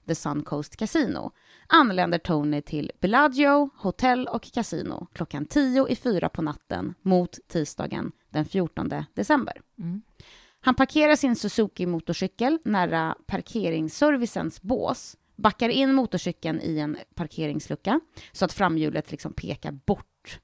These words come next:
Speaker 1: från kasinot.
Speaker 2: Mm.
Speaker 1: Tony lämnar motorn igång. Han bär ett mörkt ställ, handskar och motorcykelhjälm med visiret nedfällt. Sin vänstra hand har han i fickan.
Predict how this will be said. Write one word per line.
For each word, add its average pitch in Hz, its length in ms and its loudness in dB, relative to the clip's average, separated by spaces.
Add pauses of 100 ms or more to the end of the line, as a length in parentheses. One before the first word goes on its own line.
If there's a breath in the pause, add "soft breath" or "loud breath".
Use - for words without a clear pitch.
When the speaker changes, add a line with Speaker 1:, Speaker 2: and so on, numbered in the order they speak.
(160)
Speaker 1:
från 110 460 -4
kasinot. 262 520 0
Speaker 2:
Mm. 180 200 -2 (440 loud breath)
Speaker 1:
Tony 262 300 6
lämnar 208 500 4
motorn 156 360 0
igång. - 300 -4 (920)
Han 226 160 0
bär 254 180 8
ett 226 120 2
mörkt 277 680 6
ställ, 220 560 -2
handskar - 760 -2
och - 60 -6
motorcykelhjälm 180 920 -2
med 190 200 2
visiret 151 560 -4
nedfällt. - 760 -8 (480 loud breath)
Sin 226 220 2
vänstra 226 400 4
hand 185 460 0 (320)
har 185 260 4
han 165 400 -2
i - 80 -6
fickan. 208 480 0